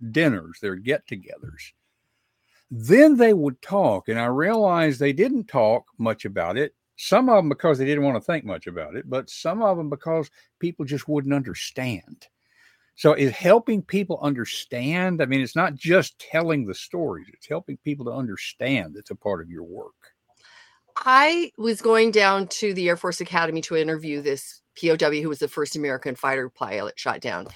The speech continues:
Speaker 2: And the man who arranged f-, that for me said to me,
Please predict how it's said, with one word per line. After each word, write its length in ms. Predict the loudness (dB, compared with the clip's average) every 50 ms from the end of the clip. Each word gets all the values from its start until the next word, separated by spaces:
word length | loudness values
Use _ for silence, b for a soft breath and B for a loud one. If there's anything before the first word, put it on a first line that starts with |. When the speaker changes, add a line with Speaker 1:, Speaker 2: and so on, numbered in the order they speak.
| b b b b b b b b 0
Speaker 2:
And 320 | 2 2 2 2 0 0
the 100 | -2 -2
man 360 | 0 0 2 2 2 2 0
who 300 | 0 0 0 2 2 0 0
arranged 680 | -2 0 2 2 4 4 4 4 2 0 -4 -6 -10
f-, 200 | -12 -18 -8 -4
that 260 | -2 0 0 -2 -4
for 160 | -6 -6 -6 -4
me 240 | -4 -4 -4 -4
said 320 | -6 -4 -2 0 0 0 0
to 120 | -2 -4 -4
me, 460 | -2 -2 -2 -2 -2 -2 -4 -6 -8